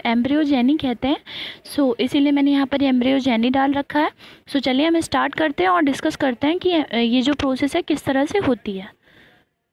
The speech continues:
So जो इनके अंदर development है Embryo का ये meroplastic होता है। Meroplastic का मतलब है कि एक part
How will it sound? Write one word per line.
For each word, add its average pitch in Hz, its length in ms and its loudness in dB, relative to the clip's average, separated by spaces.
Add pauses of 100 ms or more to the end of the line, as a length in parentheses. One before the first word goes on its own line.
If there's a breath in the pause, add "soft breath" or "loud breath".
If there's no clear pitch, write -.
(1000 loud breath)
So 311 140 -2
जो 339 120 0
इनके 302 360 0
अंदर 359 300 2
development 311 720 0
है 285 260 2 (480 loud breath)
Embryo 254 440 2
का 285 180 0
ये 381 180 0
meroplastic 254 840 0
होता 214 220 -2
है। 226 60 2
Meroplastic 339 640 0
का 339 120 0
मतलब 294 380 0
है 349 80 2
कि 466 260 -2 (420 loud breath)
एक 392 180 0 (160)
part 302 260 0